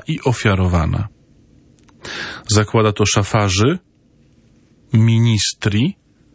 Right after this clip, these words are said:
łaski, szafarzy łaski,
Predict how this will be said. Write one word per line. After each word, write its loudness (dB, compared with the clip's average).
łaski, -2
szafarzy -2
łaski, -2